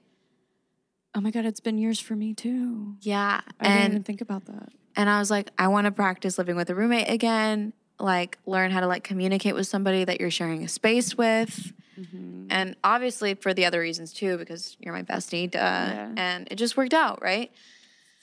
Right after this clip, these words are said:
Speaker 2: But that was also a huge factor for me because it's one thing to, like, live with your parents
Speaker 1: Yeah, absolutely.
Speaker 2: and your family, and it's
Speaker 1: Mm-hmm.
Speaker 2: another, like, someone who's completely foreign to that, right?
Speaker 1: Yeah.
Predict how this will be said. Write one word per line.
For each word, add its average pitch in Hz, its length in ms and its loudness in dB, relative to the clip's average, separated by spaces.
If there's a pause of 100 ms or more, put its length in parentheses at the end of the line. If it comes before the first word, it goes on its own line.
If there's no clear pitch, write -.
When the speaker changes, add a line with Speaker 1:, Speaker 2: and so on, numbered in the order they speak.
(500)
Speaker 2:
But 247 100 0
that 294 140 6
was 294 140 2
also 269 300 4
a 240 60 4
huge 226 300 0
factor 247 340 2
for 220 160 -2
me 190 460 -2 (300)
because 226 300 2
it's 233 140 -2
one 311 160 4
thing 392 120 2
to, 392 60 4
like, 311 220 2
live 202 240 2
with 208 160 0
your 190 140 2
parents 175 880 0 (400)
Speaker 1:
Yeah, - 320 -8 (180)
absolutely. - 480 -6
Speaker 2:
and 202 120 4
your 185 100 4
family, 208 800 4
and 196 260 2
it's 208 120 2
Speaker 1:
Mm-hmm. 202 100 2
Speaker 2:
another, 196 400 4 (100)
like, 180 220 0
someone 185 240 -2
who's 170 140 -2
completely 175 360 -8
foreign 151 320 -6
to - 60 -4
that, 76 280 -4 (480)
right? 170 320 0 (200)
Speaker 1:
Yeah. - 320 -14